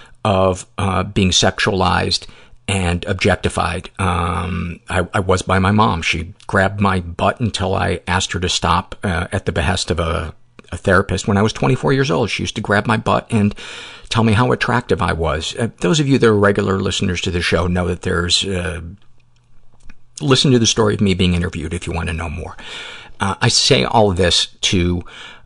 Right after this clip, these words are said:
uh, let you know that I am, I hope I don't come across as being on a soapbox,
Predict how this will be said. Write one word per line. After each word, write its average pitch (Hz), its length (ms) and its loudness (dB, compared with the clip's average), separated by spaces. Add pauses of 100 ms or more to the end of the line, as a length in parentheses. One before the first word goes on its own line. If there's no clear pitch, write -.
(260)
uh, 95 300 -2
let 110 300 2
you 127 100 6
know 104 240 8
that 104 240 2
I 107 320 2
am, 165 340 2 (1300)
I 127 100 4
hope - 360 0
I 156 80 6
don't 131 260 4
come 110 320 0 (120)
across 87 680 2
as 90 160 0
being 95 320 0
on 92 220 -2
a - 40 -2
soapbox, - 840 -4